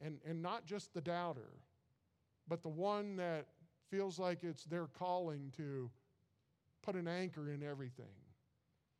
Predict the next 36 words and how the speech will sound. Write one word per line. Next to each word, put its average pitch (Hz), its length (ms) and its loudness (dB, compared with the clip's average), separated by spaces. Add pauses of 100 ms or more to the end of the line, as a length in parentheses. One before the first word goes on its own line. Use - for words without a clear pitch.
(140)
to 185 240 4
be 190 180 -2
the 185 120 2
naysayer 165 920 0
that, 143 300 2 (420)
that 165 220 4 (100)
weeps 202 360 -2
over 175 220 2
the 147 140 -4
temple 151 500 -2
because 147 280 -4
they 156 120 0
remember 165 440 -2
the 156 160 -2
old 156 240 -2
one 135 160 -6
and 135 100 -6
how 135 200 -4
great 139 220 -4
it 127 80 -6
was. 95 520 -12 (1700)
But 160 120 0
instead, 156 680 -2
they, 135 380 -2 (460)
it's 143 200 -8
not 190 360 0
that 160 180 0
they 160 140 0
really 175 340 0
want 156 260 -2
God's 139 320 0
will, 156 300 -2
they're 135 120 -2
just 143 280 -10
afraid 151 560 -4
and 120 160 -4